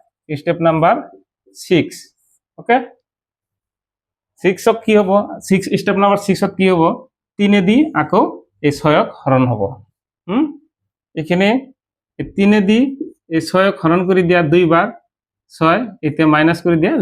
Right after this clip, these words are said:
জিৰ। এই যেতিয়া জিৰ হ'ব, তেতিয়া আমাৰ অংকটো সমাপ্ত হ'ব। এতিয়া আমি কি লিখিব? ছিক্স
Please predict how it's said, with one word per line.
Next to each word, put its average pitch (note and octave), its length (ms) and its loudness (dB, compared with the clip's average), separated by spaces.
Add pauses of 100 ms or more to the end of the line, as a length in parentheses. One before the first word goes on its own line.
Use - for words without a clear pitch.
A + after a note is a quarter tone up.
জিৰ। D3 140 4 (140)
এই C#3 140 2
যেতিয়া F3 300 0
জিৰ A3+ 140 2 (100)
হ'ব, G3+ 100 2 (140)
তেতিয়া F3+ 340 0
আমাৰ F#3+ 160 2 (880)
অংকটো D#3+ 400 0 (180)
সমাপ্ত F#3+ 320 0 (100)
হ'ব। A2+ 120 -4 (520)
এতিয়া F#3 260 0
আমি F#3+ 180 -2
কি G3 140 0
লিখিব? F#3 220 2 (960)
ছিক্স F#3 400 -4